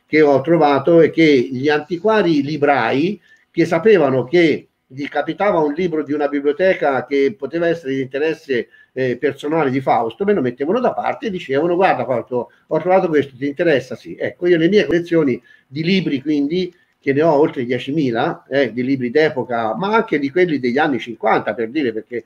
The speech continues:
ci sono anche, eh, studiosi di questi, di passato, del passato, che hanno poi fatto riferimenti anche a, a temi molto più antichi,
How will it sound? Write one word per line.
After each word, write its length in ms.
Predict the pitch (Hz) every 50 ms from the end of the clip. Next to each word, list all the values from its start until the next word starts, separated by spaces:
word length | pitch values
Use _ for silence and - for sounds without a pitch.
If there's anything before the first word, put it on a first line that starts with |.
| _ _ _ _ _
ci 200 | - - 135 123
sono 340 | 120 156 151 143 131 123 127
anche, 540 | 143 135 131 131 131 135 127 120 120 120 - - - 131
eh, 200 | 123 120 127 120
studiosi 640 | - - - 156 131 170 196 170 139 - 120 110 - _ _ _ _ _
di 120 | - 135 135
questi, 640 | 131 147 143 135 135 - 131 131 127 120 117 107 113
di 160 | 117 123 113
passato, 500 | - - 113 - - 175 160 110 104 -
del 120 | 117 113 -
passato, 440 | - 135 135 - 214 220 196 185 123
che 100 | 135 131
hanno 360 | 135 143 135 135 - - - _ _ _ _ _
poi 360 | 165 175 175 143 131 117 - -
fatto 260 | - 139 135 135 135
riferimenti 600 | 120 120 117 127 117 113 123 147 156 - - 110
anche 320 | 101 120 135 - - 113 107
a, 400 | - - 131 120 120 113 107 -
a 160 | 127 113 113
temi 300 | - 143 143 135 131 120
molto 260 | 123 127 123 - 147
più 120 | 147 202
antichi, 420 | 214 196 - 240 226 - 311 -